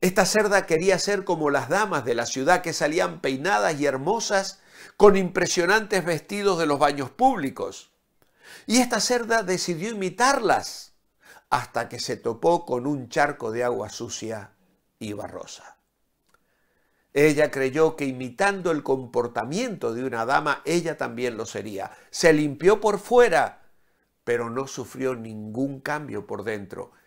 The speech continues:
Necesitaba una regeneración interior. Y esto es lo que sucede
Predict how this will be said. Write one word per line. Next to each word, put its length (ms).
Necesitaba 1200
una 540
regeneración 1300
interior. 560
Y 280
esto 360
es 80
lo 180
que 400
sucede 1000